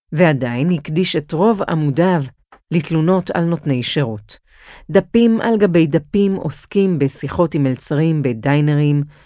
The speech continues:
ועובדים בבתי מלון ותחנות דלק.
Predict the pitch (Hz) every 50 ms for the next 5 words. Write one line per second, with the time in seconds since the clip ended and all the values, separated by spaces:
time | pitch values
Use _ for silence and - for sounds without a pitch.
0 | _ _ _ _ - 143 160 175 - 170 156 127 135 127 139 170 180 185 156 151
1 | 117 123 120 - 156 147 135 131 131 131 147 175 185 185 175 160 139 151 156 147
2 | 147 - 165 151 - 180 165 160 151 139 123 123 123 113 113 113 110 - - -